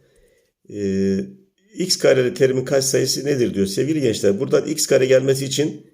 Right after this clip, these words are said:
x'in üzerine ne gelmesi lazım? İki. Bu durumda eksi, bunun yerine ne gelmesi lazım? Bir. Bak, iki, bir daha üç. Dolayısıyla buraya bir gelmişse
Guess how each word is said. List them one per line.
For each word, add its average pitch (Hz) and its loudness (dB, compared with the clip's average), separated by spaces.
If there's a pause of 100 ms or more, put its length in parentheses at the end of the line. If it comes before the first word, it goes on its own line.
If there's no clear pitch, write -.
(220)
x'in - -4
üzerine 127 0
ne 156 4
gelmesi 107 2
lazım? 117 0
İki. - -6 (400)
Bu - -12
durumda 123 0 (440)
eksi, 131 -2
bunun 139 0
yerine 117 2
ne 120 2
gelmesi 98 2
lazım? 107 0
Bir. 101 0
Bak, 92 -2 (460)
iki, 110 -10
bir 120 -4
daha 110 4
üç. - -2 (400)
Dolayısıyla 123 -2
buraya 135 4
bir 156 0
gelmişse 143 0